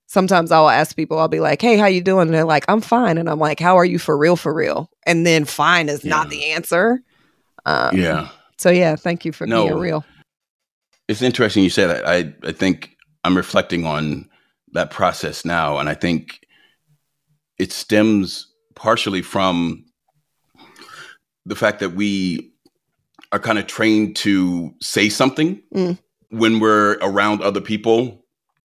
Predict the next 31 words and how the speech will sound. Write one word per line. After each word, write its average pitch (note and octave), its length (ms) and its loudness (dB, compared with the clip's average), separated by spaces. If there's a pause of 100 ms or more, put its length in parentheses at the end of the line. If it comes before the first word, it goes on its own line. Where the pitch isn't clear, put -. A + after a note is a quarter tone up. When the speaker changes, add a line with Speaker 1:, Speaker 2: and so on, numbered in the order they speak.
(200)
Speaker 2:
and G#2+ 120 0
we G#2+ 80 2
don't A2 160 2
always G#2+ 300 2
know G#2 140 2
what F#2 260 -2
to A2+ 80 -4
say. B2 420 0 (360)
And F#2 160 -2
so, F#2+ 500 2
you G#2 120 2
know, G2+ 100 2
the F#2 100 -2
colloquial F#2+ 960 0
interaction F#2+ 480 0
is, F2 200 -8 (420)
"How - 140 -4
you F#2+ 160 -2
doing? F#2+ 380 -2
What's F2 160 -6
good?" G2 480 2 (400)
You G2 100 0
know, E2+ 260 0
and F#2 460 0 (1200)
you A#2 220 -4
don't A#2+ 260 2 (120)
mean A2 280 2
it - 200 -12 (240)
Speaker 1:
Mm-hmm. E3+ 220 -8
Speaker 2:
asking F#3 440 -4
it - 120 -16